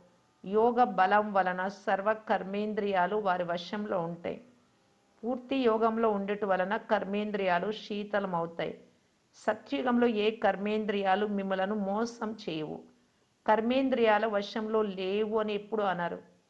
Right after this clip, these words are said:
మీరు అత్యున్నత పదవిని పొందుతారు. దీనిని అవినాశి బృహస్పతి దశ అని అంటారు. వృక్షపతి మనుష్య సృష్టికి బీజ రూపులు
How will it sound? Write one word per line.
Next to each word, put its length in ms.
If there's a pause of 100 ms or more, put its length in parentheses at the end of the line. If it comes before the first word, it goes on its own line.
(720)
మీరు 200
అత్యున్నత 480 (200)
పదవిని 360
పొందుతారు. 760
దీనిని 460
అవినాశి 680
బృహస్పతి 880
దశ 380
అని 240
అంటారు. 460 (880)
వృక్షపతి 680
మనుష్య 520
సృష్టికి 640
బీజ 460
రూపులు 580